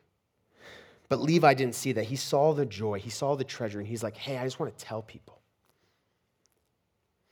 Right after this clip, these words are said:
He didn't care if he got rejected. He didn't care what happened. He's like, "This is something that's so important to me."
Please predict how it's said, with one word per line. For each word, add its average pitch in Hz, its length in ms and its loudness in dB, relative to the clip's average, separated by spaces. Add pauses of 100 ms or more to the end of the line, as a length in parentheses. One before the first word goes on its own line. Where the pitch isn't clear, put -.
He 139 120 -4
didn't 180 180 6
care 135 320 0
if 120 120 -4
he 123 80 -6
got 117 200 0
rejected. 104 420 -8
He 139 120 -2
didn't 175 240 4
care 143 460 0 (180)
what 117 120 0
happened. 107 280 -4
He's 107 80 -8
like, - 220 -12
"This 156 260 2
is 127 100 -6
something 127 320 -4
that's 107 180 -8
so 127 220 0
important 107 460 -6
to - 80 -16
me." 87 240 -12